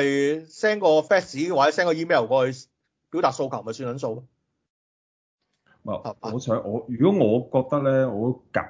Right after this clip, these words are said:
Speaker 2: 嘅話呢，我覺得係，應該係搞啲正面啲同積極啲，係可以幫助到個社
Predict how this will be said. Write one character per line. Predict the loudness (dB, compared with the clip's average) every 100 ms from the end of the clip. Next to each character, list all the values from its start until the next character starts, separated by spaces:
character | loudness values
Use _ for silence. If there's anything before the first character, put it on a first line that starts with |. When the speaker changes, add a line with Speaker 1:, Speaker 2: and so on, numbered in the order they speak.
| -4
Speaker 2:
嘅 | -2 0
話 | -2 -4 -4
呢， | -4
我 | -2
覺 | -2
得 | 0
係， | 2 2 4
應 | 6
該 | 6
係 | 4
搞 | 2
啲 | 2 0 -4 _
正 | 0
面 | 2 0 0 2
啲 | 2
同 | 0
積 | -4 -4
極 | -4 -2 -2
啲， | 0
係 | 2 4
可 |
以 | 4
幫 | 2 0 0 2
助 | 2 0 -2
到 | -4
個 | -2 -2
社 | 0